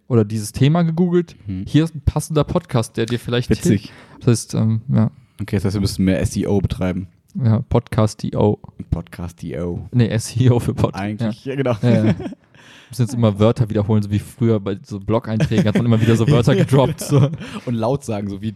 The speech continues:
Speaker 2: Fettdrucken, so.
Speaker 1: Ja, ich glaub nur, dass, dass es mittlerweile nicht mehr so einfach geht.
Speaker 2: Ich
Speaker 1: Ja.
Speaker 2: glaub auch nicht, ist mir witzig.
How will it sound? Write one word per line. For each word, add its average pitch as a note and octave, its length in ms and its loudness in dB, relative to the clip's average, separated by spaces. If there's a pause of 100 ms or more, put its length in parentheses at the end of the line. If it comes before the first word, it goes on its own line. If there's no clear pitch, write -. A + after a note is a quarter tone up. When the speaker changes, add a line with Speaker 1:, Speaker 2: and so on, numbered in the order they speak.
Speaker 2:
Fettdrucken, G2 500 -8
so. G2+ 180 -8 (240)
Speaker 1:
Ja, A#2 260 0
ich F3 100 -8
glaub B2 160 2
nur, C3 100 4
dass, B2 200 2
dass A2+ 200 0
es - 180 -10 (160)
mittlerweile A#2 360 0
nicht - 120 2
mehr A2+ 80 2
so G#2 80 2
einfach G#2+ 360 -2 (100)
geht. A2 340 -6 (480)
Speaker 2:
Ich - 80 -6
Speaker 1:
Ja. A2 120 -2
Speaker 2:
glaub - 200 -10
auch - 100 -16
nicht, - 160 -16
ist D3 160 -20
mir - 80 -12
witzig. - 360 -20